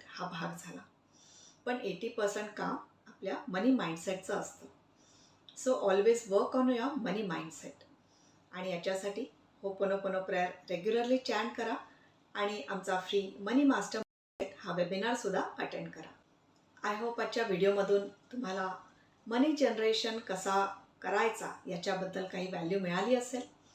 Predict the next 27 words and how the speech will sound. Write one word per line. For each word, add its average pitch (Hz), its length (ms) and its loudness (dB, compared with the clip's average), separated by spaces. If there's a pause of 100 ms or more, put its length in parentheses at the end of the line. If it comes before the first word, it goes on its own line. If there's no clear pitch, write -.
(300)
काही 196 180 -2
इन्फॉर्मेशन 220 520 -4
मिळाली 185 360 0
असेल, - 300 -2 (600)
ही 196 100 -2
तुम्ही 196 200 -2
नक्की - 380 -8
इम्प्लिमेंट 214 580 -2
करा. 233 180 -4 (680)
आणि 190 160 -6
हा 190 160 -2
व्हिडिओ 180 240 2
आवडला 247 440 2
असेल 247 340 0
तर 233 80 2
या 208 120 4
व्हिडिओला 175 440 0
लाईक 185 300 0
करा, 254 180 -2 (540)
तुमच्या 269 260 0
कॉन्टॅक्ट्समध्ये 202 840 0
सुद्धा 180 280 0
या 175 140 0
व्हिडिओला 170 420 -2
शेअर 220 300 2
करा. 226 260 -4 (600)
त्यांनासुद्धा 254 680 4